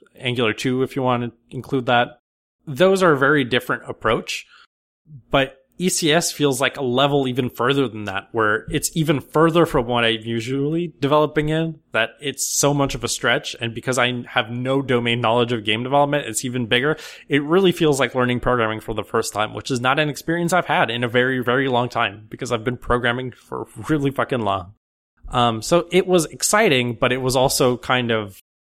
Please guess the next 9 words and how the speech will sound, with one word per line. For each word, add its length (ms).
stressful, 840
because 440
I 220
always 340
felt 280
like, 140
"Oh 160
God, 260
I've 500